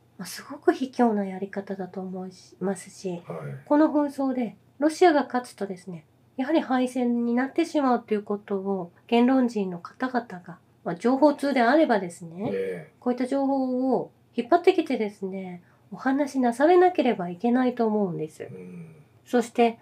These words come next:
Speaker 1: ウクライナのオデッサ近郊でも自衛隊車両を積んだ船がドローンで爆破もされているわけなんです。
Speaker 2: はい。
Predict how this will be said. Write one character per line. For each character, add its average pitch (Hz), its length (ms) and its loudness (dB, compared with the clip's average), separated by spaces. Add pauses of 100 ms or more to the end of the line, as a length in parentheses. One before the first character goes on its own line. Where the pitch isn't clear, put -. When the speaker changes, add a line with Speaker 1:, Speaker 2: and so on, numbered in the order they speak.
(120)
Speaker 1:
ウ 233 40 -12
ク 269 120 2
ラ 254 100 6
イ 247 40 6
ナ 226 100 6
の 202 220 2
オ 208 80 2
デ 269 120 4
ッ 320 40 4
サ 302 200 4
近 233 260 4
郊 226 220 2
で 214 100 2
も 196 140 2
自 185 180 -2
衛 269 200 6
隊 277 260 2
車 277 160 0
両 233 260 4
を 196 120 2
積 - 160 -4
ん 220 100 2
だ 220 160 4
船 208 260 0
が 196 180 0 (280)
ド 196 120 4
ロ 254 180 8
ー 247 40 6
ン 214 60 6
で 185 160 -2
爆 - 260 -8
破 240 160 2
も 247 140 4
さ 233 160 -2
れ 226 100 -2
て 226 160 -10
い 214 80 -4
る 208 100 -2
わ 202 60 -6
け 196 140 -10
な 175 80 -10
ん 175 60 -14
で 175 120 -12
す。 - 100 -10
Speaker 2:
は 190 80 -6
い。 - 20 -12